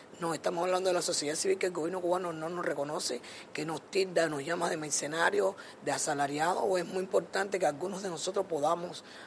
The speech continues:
hablar con el presidente, eh, Obama y poderle explicar o decirle nuestro sentir, nuestra preocupación,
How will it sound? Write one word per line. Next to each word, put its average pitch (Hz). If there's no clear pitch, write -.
hablar 160
con 180
el 165
presidente, 160
eh, 147
Obama 156
y 175
poderle 170
explicar 180
o 165
decirle 190
nuestro 165
sentir, 170
nuestra 185
preocupación, 160